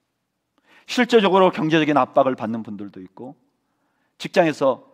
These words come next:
불안감을 가지고 직장 생활을 해야 되는 분들도 있습니다. 어쩌면 뒤돌아보면,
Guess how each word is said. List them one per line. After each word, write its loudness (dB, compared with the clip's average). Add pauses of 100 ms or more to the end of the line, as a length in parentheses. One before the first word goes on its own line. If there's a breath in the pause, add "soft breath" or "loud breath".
(200)
불안감을 0
가지고 -10
직장 -12
생활을 -12
해야 -10
되는 -14
분들도 -20
있습니다. -20 (4000 soft breath)
어쩌면 -4
뒤돌아보면, -4